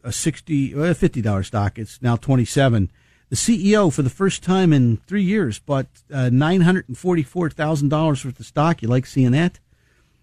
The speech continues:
Um, we also had, uh, Ceres Therapeutics, uh, a director named Roba bought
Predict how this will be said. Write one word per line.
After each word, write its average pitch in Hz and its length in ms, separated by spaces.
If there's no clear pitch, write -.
Um, 120 400
we 147 120
also 208 320
had, 151 400
uh, 120 300
Ceres 202 500
Therapeutics, 170 920
uh, 120 240
a 127 100
director 147 480
named 127 280
Roba 139 360
bought 120 320